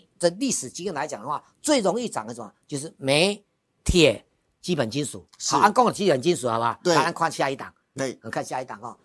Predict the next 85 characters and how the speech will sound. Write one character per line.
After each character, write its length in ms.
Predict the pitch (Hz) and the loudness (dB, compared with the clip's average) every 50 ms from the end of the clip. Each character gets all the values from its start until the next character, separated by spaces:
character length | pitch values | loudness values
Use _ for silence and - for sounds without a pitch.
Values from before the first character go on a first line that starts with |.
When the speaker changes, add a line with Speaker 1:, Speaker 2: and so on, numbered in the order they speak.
| _ _ | _ _
Speaker 1:
深 200 | - - 240 240 | -6 -4 -4 0
茂 180 | 254 233 202 | 0 0 -2
一 40 | 165 | -2
起 100 | 120 131 | -6 -8
做 180 | 123 208 175 135 | -6 -6 -6 -6
啥？ 100 | 131 127 | -6 -10
做 140 | 120 208 185 | -8 -8 -8
席 300 | 139 - - - 117 110 | -8 -8 -10 -12 -14 -12
高 320 | _ - 131 117 123 120 | _ -2 -2 -2 -2 -6
哎。 100 | 117 - _ | -10 -16 _
Speaker 2:
席 440 | _ - - - - 147 147 151 170 165 160 175 | _ -6 -4 -2 -2 -2 -2 -2 -2 -4 0 2
高。 160 | 165 147 151 | 2 2 2
Speaker 1:
全 20 | |
世-， 60 | 151 - | 0 -4
对， 160 | 196 180 - | -6 -8 -8
全 180 | - - 143 | -10 -14 -14
世 80 | 165 196 | -14 -10
界 140 | 175 185 170 | -8 -8 -8
三 220 | - - 160 151 | -6 -6 -8 -4
大 180 | 156 185 143 117 | -2 -2 -2 -2
厂， 180 | - 107 95 _ _ _ | -6 -14 -20 _ _ _
半 160 | - 254 220 | 0 2 2
导 160 | 175 - 202 180 | 4 0 0 0
体 80 | 131 | -2
也 80 | 113 131 | -6 -6
用 180 | 175 175 160 | -6 -6 -4
到 200 | 156 180 160 143 | -2 -2 -2 -2
它， 280 | - 139 147 156 156 - _ _ _ | -2 -4 -6 -6 -6 -8 _ _ _
我 80 | - | -10
们 80 | 131 135 | -10 -6
现 100 | - 214 | -4 -4
在 40 | 202 | -4
跟 160 | 160 190 185 | -2 -4 -4
大 160 | 151 - 196 160 | -2 0 -2 -2
型 180 | - - 135 | -4 -6 -8
的 120 | 135 147 143 | -8 -8 -8
这 100 | 185 - | -8 -8
广 300 | _ 156 143 127 131 117 | _ -2 -2 -2 0 -2
达 180 | 135 143 139 | 0 0 2
也 60 | 135 | 0
要 80 | 165 185 | 0 -2
用 160 | 190 165 170 | -2 -6 -2
到 180 | 160 180 165 147 | -2 -2 -2 -2
它， 300 | - 147 160 165 165 - _ | -4 -4 -4 -4 -6 -6 _
Speaker 2:
对。 180 | - 170 151 127 | 0 0 2 2
Speaker 1:
那 180 | - 196 202 - - | 0 -4 -6 -4 -2
微 160 | 165 160 226 | 0 0 2
软 180 | 233 208 160 139 | 4 2 2 2
的 60 | 147 | 0
也 80 | 139 | -2
都 120 | 127 - 190 | 0 2 2
要 100 | 185 202 | 2 2
用 160 | 220 190 170 | 2 -2 0
到 160 | 160 196 175 156 | 0 2 0 2
它， 320 | - 165 165 175 170 - _ _ _ _ | 0 -2 -4 -4 -6 -8 _ _ _ _
它 140 | - 214 | -10 -4
算 160 | 214 233 214 208 | -2 -2 -2 -2
是 60 | 208 | -4
稀 300 | - - - 202 220 214 | -6 -6 -6 -6 -2 -2
有 120 | 170 117 | -2 -2
的 140 | 104 123 117 | -2 -6 -2
东 180 | - 156 151 135 | -2 -2 -2 -2
西 180 | - - 170 | -6 -4 -2
嘛。 140 | 170 160 127 | 0 0 0
Speaker 2:
是。 320 | - - - - 156 143 | -2 -4 -6 -4 -4 -4
Speaker 1:
对， 140 | 104 170 151 | -2 -2 -4
你 100 | 131 147 | -4 -2
要 100 | 202 214 | -4 -2
把 100 | - 160 | 0 0
它 60 | 165 | -2
提 160 | 170 - 151 170 | -2 -4 -6 -4
炼 160 | 196 190 156 | -4 -4 -4
出 120 | - 180 | -8 -10
来， 120 | 170 139 135 | -8 -8 -8
这 60 | 160 | -8
个 80 | 156 | -12
叫 140 | 143 - 165 | -10 -10 -10
席 320 | 127 - - - 127 143 139 | -10 -10 -16 -14 -16 -16 -8
高 200 | - 143 143 143 | -6 -4 -4 -4
啊， 120 | 139 139 | -6 -6
哦。 200 | 143 151 135 120 | -4 -6 -6 -6
Speaker 2:
嗯。 160 | 117 110 98 - _ _ | -8 -10 -14 -16 _ _
Speaker 1:
你 80 | - 143 | -12 0
看 180 | 139 202 202 | 0 2 4
看 200 | 190 208 160 - | 4 2 2 2